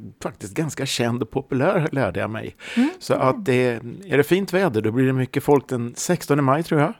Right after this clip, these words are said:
Speaker 2: Mm, stämmer.
Speaker 1: Ja, då har vi varit igenom brottsstatistiken tjugonitton och lärt oss, och så har vi lärt oss lite grann om vad som ska hända.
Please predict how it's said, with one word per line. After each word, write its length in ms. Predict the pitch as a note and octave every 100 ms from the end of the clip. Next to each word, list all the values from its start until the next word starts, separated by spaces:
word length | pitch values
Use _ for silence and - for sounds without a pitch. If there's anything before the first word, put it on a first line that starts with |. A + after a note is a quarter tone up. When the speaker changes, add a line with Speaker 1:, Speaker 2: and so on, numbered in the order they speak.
| -
Speaker 2:
Mm, 180 | A#3 F#4 - _ B2 D3
stämmer. 300 | F#3 G3 G#3 _ _ _ _ _ _
Speaker 1:
Ja, 440 | - F3+ E3+ G#2 F#2+ -
då 100 | C3+
har 60 |
vi 80 | E3+
varit 260 | E3+ D#3+ D#3
igenom 500 | D3 C#3 B2+ A2+ G2+
brottsstatistiken 1040 | - D#3+ D3+ - B2 A#2 C3+ B2 A#2 B2 B2+
tjugonitton 840 | - A2 A2 A#2+ D#3 _ B2 D3
och 80 | C#3
lärt 280 | A2 G#2 B2
oss, 160 | A2+
och 100 | -
så 100 | -
har 40 | A2
vi 80 |
lärt 200 | A#2 A#2
oss 100 | G2+
lite 180 | A2 -
grann 180 | G#2 G#2+
om 100 | G#2+
vad 140 | A#2
som 180 | - A#2+
ska 200 | - -
hända. 580 | G2 C3+ A#2+ A2 A2+ -